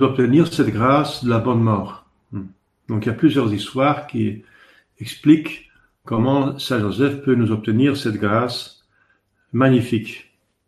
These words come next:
Hein, donc, il y avait, euh, Saint Pierre, c'est une histoire, Saint Pierre qui garde la, les portes de, euh, du paradis,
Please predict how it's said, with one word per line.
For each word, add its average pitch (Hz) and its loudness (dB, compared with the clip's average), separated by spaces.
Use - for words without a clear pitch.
Hein, 123 -6
donc, 104 -8
il 107 -6
y - -4
avait, 92 -6
euh, 98 0
Saint 120 2
Pierre, 135 6
c'est 120 -2
une 110 2
histoire, 139 0
Saint 120 0
Pierre 156 4
qui 113 0
garde 107 2
la, 101 2
les 101 0
portes 107 -2
de, 95 -4
euh, 107 -8
du 101 -2
paradis, 104 2